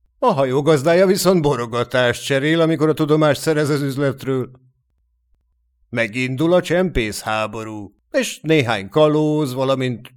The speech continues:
több vámhivatalnok fejgörcsöt kap.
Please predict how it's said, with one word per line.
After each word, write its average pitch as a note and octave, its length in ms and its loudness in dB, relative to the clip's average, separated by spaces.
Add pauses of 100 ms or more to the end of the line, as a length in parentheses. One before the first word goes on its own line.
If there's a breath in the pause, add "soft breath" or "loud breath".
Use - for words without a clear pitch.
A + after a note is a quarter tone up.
(120)
több G2+ 280 -6
vámhivatalnok D#3+ 1000 0
fejgörcsöt G2 840 -10
kap. - 300 -14